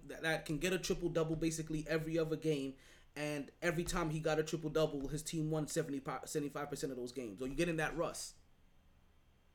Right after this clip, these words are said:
'Cause that's the problem with, that's the problem with having Russell Westbrook. Right? Like,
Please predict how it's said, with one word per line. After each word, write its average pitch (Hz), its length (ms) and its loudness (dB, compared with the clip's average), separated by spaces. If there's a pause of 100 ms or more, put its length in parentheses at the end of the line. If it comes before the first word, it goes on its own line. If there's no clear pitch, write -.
(1040)
'Cause 226 100 4
that's 269 100 0
the 262 80 0
problem 302 260 -2
with, 262 200 0 (640)
that's 254 160 8
the 277 100 2
problem 254 260 4
with 202 80 8
having 196 220 6
Russell 165 260 2
Westbrook. - 460 -8 (1300)
Right? 180 340 4 (2500)
Like, 170 220 -4